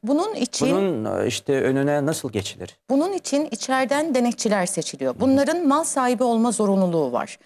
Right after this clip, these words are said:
Speaker 1: Denetçilerimizin görevi, kat maliklerinin yani görevi gerek profesyonel yönetim gerek içeriden yöneticiyi mutlaka denetlemektir. Yani bir denetleme esnasında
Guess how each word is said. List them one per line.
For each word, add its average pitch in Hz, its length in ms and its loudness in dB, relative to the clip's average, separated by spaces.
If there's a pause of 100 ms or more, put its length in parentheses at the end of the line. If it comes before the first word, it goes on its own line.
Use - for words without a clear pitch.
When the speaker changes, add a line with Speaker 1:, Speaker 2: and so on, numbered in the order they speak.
(420)
Speaker 1:
Denetçilerimizin 311 960 0
görevi, 180 360 0
kat 294 280 -4
maliklerinin 208 560 4
yani 165 340 0
görevi 247 440 2 (480)
gerek 349 300 0
profesyonel 320 680 0
yönetim 262 320 2 (100)
gerek 285 300 0
içeriden 269 480 2
yöneticiyi 196 600 0 (180)
mutlaka 294 680 0 (280)
denetlemektir. 220 960 0
Yani 302 420 2 (380)
bir 277 160 2
denetleme 285 460 2
esnasında 226 920 0